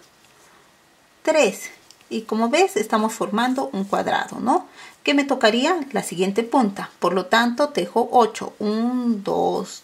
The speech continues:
tres, cuatro, cinco, seis, siete, ocho. Y aquí dejo cuatro. Un, dos, tres, cuatro. Voy a este punto y aquí voy a tejer uno,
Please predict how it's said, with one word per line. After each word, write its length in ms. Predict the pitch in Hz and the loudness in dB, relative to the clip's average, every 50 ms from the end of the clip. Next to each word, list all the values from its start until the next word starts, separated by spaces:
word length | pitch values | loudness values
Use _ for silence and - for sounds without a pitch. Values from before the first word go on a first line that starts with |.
| _ _ | _ _
tres, 540 | - 208 - 170 156 - - 180 - - - - _ _ _ - | -10 -8 -6 -6 -6 -8 -10 -12 -16 -18 -20 -20 _ _ _ -4
cuatro, 500 | - 87 - - - - _ - - - - | -2 -2 -2 -2 -4 -16 _ -20 -20 -20 -18
cinco, 760 | - - - - - 196 196 196 - - - - - - - - | -16 -16 -12 -8 -6 -6 -4 -4 -6 -10 -12 -16 -18 -18 -16 -14
seis, 500 | - - - - - - - - - - - - - - - - - - - | -12 -10 -10 -8 -6 -8 -8 -10 -14 -18 -18 -18 -18 -16 -16 -18 -20 -20 -18
siete, 640 | - - - 269 302 294 285 - 302 302 311 - - _ _ - | -10 -4 0 0 0 -2 -2 -4 -4 -4 -4 -6 -10 _ _ 2
ocho. 440 | 202 196 - 196 - - - - - - - - - _ _ - - - - - - _ - | 2 2 2 2 -4 -12 -14 -14 -14 -18 -20 -20 -20 _ _ -20 -20 -20 -20 -20 -18 _ -4
Y 240 | 233 247 294 285 - | -2 -2 -2 -2 -4
aquí 280 | 196 151 - - 196 175 | -6 -6 -4 -4 -4 -2
dejo 260 | 175 175 - 190 - | -2 0 -2 0 4
cuatro. 380 | - - 190 190 - - - | 6 6 6 6 4 -4 -4
Un, 380 | - 208 214 214 208 196 175 175 | -2 0 0 0 0 0 -2 -2
dos, 300 | - - - - - - | -4 -8 -8 -8 -12 -8
tres, 300 | - 202 220 247 240 - - | -4 -2 -2 0 -2 -4 -2
cuatro. 600 | - 285 294 302 294 294 - 302 311 302 277 - | 2 4 4 4 2 0 -2 0 0 0 0 -2
Voy 340 | - 208 - 202 - - - _ _ _ _ _ - | -2 -2 0 -2 -4 -6 -10 _ _ _ _ _ -6
a 120 | - - | -6 -4
este 300 | - 208 208 202 - 269 | -2 -2 -2 -2 -2 -6
punto 600 | 269 - 311 294 269 262 254 - 320 370 349 - - - - - - - _ _ - | -4 0 2 2 2 2 2 4 2 2 2 0 -10 -20 -20 -20 -20 -20 _ _ -4
y 60 | 220 | -2
aquí 220 | 196 190 - 208 202 | -2 -2 -2 -2 0
voy 180 | 185 190 196 | 2 4 4
a 100 | 202 208 | 4 4
tejer 460 | 214 254 254 - 294 277 285 285 - - _ _ _ - | 2 0 0 2 2 2 2 0 -4 -12 _ _ _ -2
uno, 840 | 214 208 196 196 185 190 190 196 196 196 208 220 240 277 370 370 | 2 2 4 4 2 2 0 0 2 2 2 4 4 4 4 2